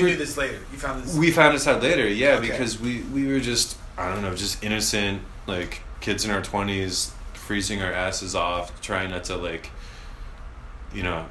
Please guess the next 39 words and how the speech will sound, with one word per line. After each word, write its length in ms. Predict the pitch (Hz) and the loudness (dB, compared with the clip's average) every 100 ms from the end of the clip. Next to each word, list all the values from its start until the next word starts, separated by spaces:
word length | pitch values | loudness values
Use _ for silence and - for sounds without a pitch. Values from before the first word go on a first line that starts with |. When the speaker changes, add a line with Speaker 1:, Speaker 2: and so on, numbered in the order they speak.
| - - | -10 -4
Speaker 1:
get 220 | 107 101 | -2 2
caught 200 | 104 95 | 2 4
by 60 | 95 | 2
the 120 | 90 | -2
cops 340 | 101 90 90 | 4 4 4
by, 140 | 92 87 | -2 -2
like, 180 | 85 | -2
trying 240 | - 95 87 | -4 -4 -4
to 80 | 87 | -4
go 220 | 82 90 | -4 -4
into 160 | 87 | -4
the 100 | 95 | -6
deli 320 | 85 87 87 90 | -4 -4 -4 -4
for 160 | 95 87 | -4 -2
a 60 | |
second. 380 | 85 90 - 85 | 0 -2 -2 -4
Like, 140 | 92 | 0
there 80 | 110 | 2
was, 200 | 110 101 | 2 0
it 20 | 95 | 2
was 80 | |
Speaker 2:
Right. 140 | 120 120 | 4 4
Speaker 1:
just, 240 | 113 110 | 4 4
they 80 | 135 | 6
were 180 | 131 - 135 | 10 10 8
Speaker 2:
<laughs> 60 | |
Speaker 1:
watching 360 | 131 156 156 143 | 8 8 6 4
us, 240 | 95 - | 2 0
each 200 | 156 147 | 0 0
one 180 | 127 127 | 4 4
of 140 | 123 104 | 4 2
us, 260 | - - | 0 0
like, 220 | 98 87 | -2 -2
Speaker 2:
Right, 260 | 147 139 123 131 | 2 2 0 0
right. 220 | 143 127 | 2 4
Speaker 1:
probably, 280 | 156 214 196 | 4 4 4
like, 160 | 127 92 | 2 2
thirty 600 | - 127 123 123 113 104 | -2 0 0 0 -2 -4
people 540 | - 113 110 85 - | -4 -4 -4 -6 -6